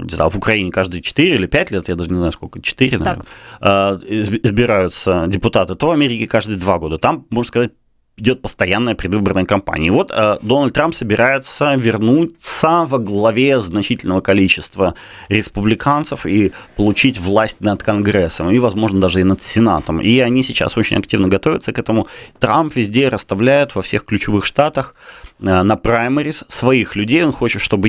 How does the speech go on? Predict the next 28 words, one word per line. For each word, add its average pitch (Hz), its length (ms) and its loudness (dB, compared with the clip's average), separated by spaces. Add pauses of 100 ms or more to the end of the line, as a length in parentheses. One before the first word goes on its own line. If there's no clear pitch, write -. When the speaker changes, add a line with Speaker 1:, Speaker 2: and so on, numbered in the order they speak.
(100)
Speaker 1:
его, 110 260 2 (100)
ну, 107 120 2
как 85 140 -4
бы, 80 120 -10 (120)
э, 85 480 2
его 107 340 4
лояльные 101 600 2
ему 95 180 2
люди 156 260 2
победили 101 360 0
на 98 140 4
праймерис, 92 600 0
э, 90 300 -2 (560)
партии 104 360 0
республиканцев 120 680 -6
и 107 100 -10
потом 107 280 -4
прошли - 300 -6
в - 40 -20
Конгресс. 82 380 -8
Speaker 2:
Ти, 233 80 0
до 220 120 2
речі, 247 260 0
як 220 300 0
підтримуєш? 175 520 -6
За 170 180 -2
два 196 380 0
роки 262 300 -6